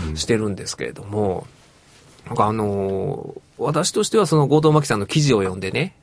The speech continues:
Speaker 1: あの、当然これも今の時代、不倫はいけませんよということを言っとかないと、
Speaker 2: はい。
Speaker 1: まあ、実際に民法上違法という評価を受けるんですけども。
Speaker 2: これでも、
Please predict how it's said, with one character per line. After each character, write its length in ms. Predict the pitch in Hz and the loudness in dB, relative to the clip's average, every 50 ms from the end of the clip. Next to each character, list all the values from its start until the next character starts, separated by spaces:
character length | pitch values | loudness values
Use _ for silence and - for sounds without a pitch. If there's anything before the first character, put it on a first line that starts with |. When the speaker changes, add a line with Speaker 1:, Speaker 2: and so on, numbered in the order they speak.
| _ _ _ - | _ _ _ -2
Speaker 1:
あ 80 | 135 127 | 0 2
の、 200 | 127 127 131 135 - - - - | 2 2 2 0 -2 -6 -4 0
当 160 | 165 165 156 | 2 4 4
然 200 | 147 160 156 151 | 6 4 4 4
こ 120 | 151 160 | 2 2
れ 80 | 156 156 | 2 2
も 140 | 165 160 135 | 4 4 4
今 180 | 123 127 135 | 4 4 2
の 100 | 131 120 | 2 2
時 140 | 107 104 104 | 0 0 2
代、 200 | 110 107 107 95 | 2 2 2 0
不 180 | 98 113 117 113 | -2 -4 -4 -4
倫 160 | 110 110 110 | -2 -2 0
は 100 | 110 113 | 0 -2
い 80 | 113 120 | 0 0
け 100 | 127 123 | 0 0
ま 100 | 123 120 | 0 0
せ 140 | - 113 | 0 -2
ん 40 | 98 | 0
よ 120 | 104 143 170 | 0 0 2
と 120 | - 147 | 2 2
い 40 | 127 | 2
う 80 | 110 | 2
こ 120 | - 127 127 | 2 2 2
と 300 | - 113 110 123 139 123 | 4 4 4 4 4 4
を 60 | 92 | 4
言 180 | 90 127 147 151 | 4 4 2 2
っ 20 | |
と 160 | 147 - 156 143 | 4 2 0 2
か 140 | 151 147 | 4 2
な 120 | 139 117 92 | 2 2 -2
い 80 | - | -4
と、 320 | - - 110 104 92 - - - | -2 0 2 2 2 0 -2 -2
Speaker 2:
は 140 | - - | 0 0
い。 20 | 113 | 2
Speaker 1:
ま 80 | 113 113 | 2 0
あ、 40 | 113 | -2
実 280 | 113 107 98 - 107 | -2 -4 -2 0 0
際 80 | 104 107 | 0 2
に 100 | 139 131 | 0 0
民 320 | 117 - 117 127 127 113 107 | 0 -2 -2 -2 0 0 2
法 180 | 117 113 113 | 2 2 4
上 140 | 110 113 101 | 4 2 0
違 100 | 101 101 | 0 0
法 200 | 95 101 107 107 | 0 2 0 2
と 140 | - 101 98 | 2 0 -2
い 80 | 98 | 0
う 20 | 101 | 2
評 160 | 135 127 110 | 2 2 2
価 100 | - 92 | 2 0
を 40 | 95 | -2
受 140 | 98 - 120 | 0 0 0
け 40 | |
る 80 | 143 160 | 2 2
ん 60 | 139 | 0
で 80 | 104 - | 0 -4
す 100 | - - | -6 -10
け 80 | - | -10
ど 120 | - - 98 | -10 -8 -6
も。 200 | 101 104 98 - | -6 -4 -4 -2
Speaker 2:
こ 120 | - 202 | -2 -2
れ 400 | 202 196 196 190 190 185 180 175 | 0 0 2 2 2 2 2 2
で 140 | 151 165 175 | 2 4 2
も、 280 | 151 113 92 90 92 | 4 4 2 0 0